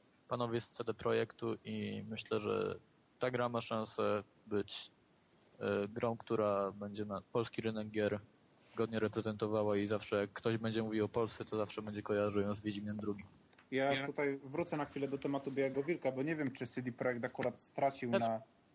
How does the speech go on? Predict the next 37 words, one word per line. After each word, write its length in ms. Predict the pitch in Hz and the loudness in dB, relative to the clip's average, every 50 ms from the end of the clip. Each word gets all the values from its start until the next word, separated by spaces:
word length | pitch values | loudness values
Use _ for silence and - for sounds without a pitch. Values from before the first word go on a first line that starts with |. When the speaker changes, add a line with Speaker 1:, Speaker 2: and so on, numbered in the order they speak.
| _ _ - | _ _ 0
Speaker 2:
na 140 | 135 135 | 0 2
nim 160 | 135 135 131 120 | 2 2 0 -2
cokolwiek, 580 | - 139 - - 180 170 143 117 123 127 123 | -2 -6 -2 0 0 0 0 -2 -4 -6 -6
bo 100 | 117 127 | -8 -8
słyszałem, 720 | 123 - - 127 - - 139 127 127 127 131 131 127 127 123 | -8 -8 -10 -10 -4 2 2 4 4 4 0 -2 -4 -4 -6
że 260 | 120 131 127 127 123 | -6 -4 -4 -4 -4
w 100 | - - | -8 -6
całości 440 | - - 147 170 180 175 - 131 120 | -4 0 0 0 0 -2 -4 -6 -4
zajmowało 460 | 123 120 117 120 117 120 120 117 117 | -2 -2 0 0 0 0 0 0 0
się, 320 | 113 - 120 120 117 117 117 - - - - _ - - | -2 -4 -2 -2 -2 -2 -4 -10 -18 -20 -20 _ -10 -6
mm, 220 | 120 117 113 113 117 - _ | -4 -2 -2 -4 -6 -10 _
tą 140 | - 131 120 | -4 -4 -2
produkcją 520 | - 131 127 127 127 - - - 127 120 117 | -2 -2 -2 -2 -2 -4 -4 -4 -4 -2 -4
to 120 | - 127 | -6 -8
studio 380 | - - - 143 127 120 123 120 | -6 -4 -4 -2 0 0 -2 0
francuskie 600 | - - 113 117 - 131 120 - - - 143 139 | 0 0 -2 -2 -4 -6 -10 -8 -4 -2 0 0
i 140 | 120 131 | 0 -2
to 160 | - 139 147 160 | 0 2 2 4
ono 160 | 147 127 110 | 4 2 0
właśnie 280 | 104 113 - - 117 | 0 -2 -4 -4 -6
straciło. 540 | 110 - - 117 110 - - 113 107 107 110 - - - - | -8 -6 -6 -6 -6 -4 -6 -6 -4 -4 -6 -8 -12 -18 -4
Speaker 1:
Okej, 160 | - 185 185 | 0 2 2
ale 220 | 170 170 180 175 170 - - _ - - - | 4 2 2 0 -2 -8 -14 _ -20 -18 -14
teraz 220 | - 160 165 - - | -12 -12 -12 -12 -12
nie 60 | 160 | -12
rozmawiamy 500 | 151 135 147 143 147 147 147 147 143 147 | -12 -10 -10 -8 -8 -8 -8 -8 -8 -10
o 40 | 127 | -10
Białym 380 | 147 135 143 143 - 165 147 | -8 -8 -8 -8 -6 -8 -8
Wilku, 380 | 135 143 160 170 160 - 165 151 | -8 -8 -10 -12 -12 -12 -12 -14
tylko 320 | - 160 147 - - 135 - _ _ _ - - - - _ - - - | -14 -16 -20 -18 -18 -20 -20 _ _ _ -20 -20 -20 -20 _ -20 -2 4
Speaker 2:
A, 280 | 139 143 143 139 131 131 | 6 8 8 8 8 6
i 100 | 131 131 | 4 2
także 240 | - 160 147 156 156 | 0 0 0 -2 -4
słyszałem 340 | - 160 - 175 165 160 | -4 -2 0 0 0 0
w 20 | 139 | 0
wywiadzie, 420 | 151 147 143 160 160 143 151 151 | -2 0 0 0 0 0 0 -2
że 140 | 139 147 151 | -2 -2 0